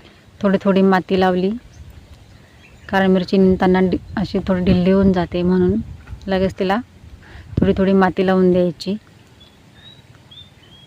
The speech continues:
आणि काही ठिकाणी जे पिवळे पडलेले आहेत रोपं त्यालासुद्धा फवारणी करावं लागणार. तर बघा छान रोपं तयार झालेली आहेत मस्त मिरचीची. आणि आम्ही हे रोपं नर्सरीमधून आणलेले होते.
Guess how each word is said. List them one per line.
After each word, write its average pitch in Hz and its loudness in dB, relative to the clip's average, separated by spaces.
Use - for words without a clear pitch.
आणि 185 0
काही 190 0
ठिकाणी 185 -2
जे 196 0
पिवळे 196 6
पडलेले 196 4
आहेत 190 0
रोपं 185 0
त्यालासुद्धा 190 0
फवारणी 185 2
करावं 185 0
लागणार. 185 2
तर 190 4
बघा 196 4
छान 202 0
रोपं 196 -2
तयार 196 4
झालेली 196 0
आहेत 180 -4
मस्त 180 -6
मिरचीची. 185 -4
आणि 196 2
आम्ही 202 2
हे 208 4
रोपं 196 4
नर्सरीमधून 208 4
आणलेले 196 2
होते. 202 2